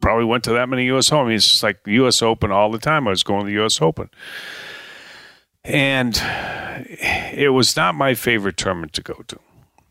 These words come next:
I just, uh, the, the U S G A is a group of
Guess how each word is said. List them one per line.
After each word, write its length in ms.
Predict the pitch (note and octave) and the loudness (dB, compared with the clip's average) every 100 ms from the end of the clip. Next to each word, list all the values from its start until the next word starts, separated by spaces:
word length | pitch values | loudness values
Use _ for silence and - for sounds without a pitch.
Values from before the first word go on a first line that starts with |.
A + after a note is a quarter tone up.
| _ - A2+ | _ -6 -2
I 100 | A#2+ | 2
just, 360 | B2 G#2+ - | 4 4 0
uh, 280 | C3+ A#2 A2+ | -2 -4 -4
the, 480 | - - C3 A#2 - | -6 -14 -4 -2 -2
the 600 | G2+ A#2 A2+ G#2+ G2+ A2+ _ _ _ _ _ _ _ _ _ _ _ | -4 0 2 2 0 -4 _ _ _ _ _ _ _ _ _ _ _
U 340 | A#2+ A2 F#3 G3 | 0 4 6 6
S 180 | F#3 | 4
G 200 | - C3 | 2 2
A 400 | G#2 F2 F2 E2+ - | 2 2 0 -4 0
is 180 | G#2 F#2+ | 0 2
a 80 | |
group 400 | F2 - A2+ A2 | -2 0 0 2
of 320 | G2 F2+ - | 2 2 -4